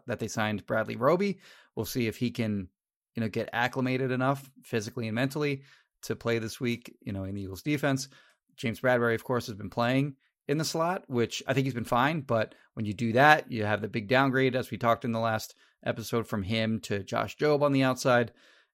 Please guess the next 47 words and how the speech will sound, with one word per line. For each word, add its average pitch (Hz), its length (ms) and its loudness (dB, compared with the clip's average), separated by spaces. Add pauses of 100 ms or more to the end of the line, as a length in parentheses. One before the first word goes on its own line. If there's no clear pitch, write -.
(140)
And 110 300 2
in 104 540 -4
Puka 135 240 0
Nacua 113 540 0
and 104 240 -6
in 117 160 -6
Cooper 120 260 -6
Kupp, 107 400 0 (360)
those 117 200 2
guys 101 260 0
really 113 380 2
work 113 200 -2
the 107 60 -6
middle 107 180 0
of 98 40 -2
the 104 60 -4
field 110 340 -2
well. 104 380 0 (400)
And 101 340 0 (200)
they're, 123 140 2
it's 120 160 -6
gonna 131 140 4
be 160 80 4
a 160 40 2
big 175 160 2
challenge. 160 440 4
And 117 80 -2
they 170 80 6
do 185 140 8
a - 20 6
lot. 139 360 4 (120)
So, - 140 0
of 131 100 0
course, 143 200 2
also 123 540 2
with, 113 200 -2 (160)
um, 101 460 -4
any 123 160 2
kind 117 260 -2
of - 180 -6 (460)
offense, 117 600 0 (320)
you - 120 -4
know, 107 100 -2
under 110 420 0
sort 117 200 -4
of 104 60 -2
that 104 240 0